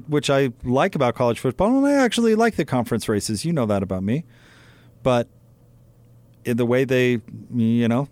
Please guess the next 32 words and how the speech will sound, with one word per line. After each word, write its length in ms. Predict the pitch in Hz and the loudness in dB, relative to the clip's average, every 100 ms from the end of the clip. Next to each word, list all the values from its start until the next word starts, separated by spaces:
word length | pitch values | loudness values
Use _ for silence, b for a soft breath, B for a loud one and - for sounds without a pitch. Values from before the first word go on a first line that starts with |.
| _ | _
the 140 | 120 | -2
way 220 | 113 135 135 | 0 2 2
they 180 | 127 | 2
supposedly 600 | 120 123 131 123 127 120 123 | 0 -2 0 0 0 -2 0
want 240 | 127 165 | 0 0
it, 140 | 113 127 | -2 -6
where 180 | - 123 | -6 -2
they 100 | 120 | 0
want 220 | 120 120 | 0 0
the 80 | 123 | -2
best 300 | 117 127 - | -2 -2 -2
teams 260 | 135 127 - | -2 -2 -2
to 60 | |
compete, 260 | - 123 190 | -6 -2 -2
which 160 | 170 202 | 0 2
I 80 | |
like. 340 | 202 254 - - B B B | 2 0 -2 -8 B B B
And 100 | 190 | 0
by 140 | 202 233 | 2 2
the 80 | 233 | 2
way, 260 | 240 277 B B - | 2 0 B B 0
the 140 | 196 | 2
regular 340 | 208 214 233 208 | 4 2 2 0
season 340 | 226 226 233 | 0 2 2
does 200 | 240 262 | 2 2
matter 320 | 214 151 131 120 | 2 2 2 0
a 80 | 131 | -4
ton 420 | - 240 262 127 | -2 0 2 0
in 160 | 131 131 | 0 0
this 120 | 123 | 0
circumstance, 680 | - 127 127 - 131 113 - | -2 -2 -2 -2 -2 -2 -2
because 440 | 131 135 143 208 | -4 0 0 0